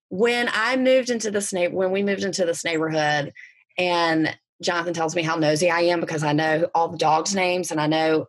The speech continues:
all the people, I wanna know who lives next door to me. I wanna know if my house is on fire, you're gonna help me out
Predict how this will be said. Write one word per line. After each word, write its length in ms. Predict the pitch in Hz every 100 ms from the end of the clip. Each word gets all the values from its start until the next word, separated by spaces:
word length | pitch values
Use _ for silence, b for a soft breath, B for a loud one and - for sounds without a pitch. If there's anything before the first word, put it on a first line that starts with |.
| -
all 120 | 156
the 80 | 147
people, 500 | - 160 190 220 247 B B B -
I 140 | 247
wanna 220 | 320 370 359
know 340 | 285 269 269
who 140 | 262
lives 240 | 233 233 196
next 220 | 175 151
door 200 | 175 151
to 60 | 127
me. 180 | 110 -
I 140 | 185
wanna 260 | 233 269 302
know 400 | 285 254 240 240
if 180 | 196 170
my 140 | 175
house 260 | 185 185 220
is 140 | 202
on 160 | 214 226 -
fire, 600 | 240 226 180 151 156 185 - _ _ _ _ _ _
you're 160 | 208 262
gonna 160 | 247
help 180 | 240 226
me 140 | 214
out 300 | 226 151 117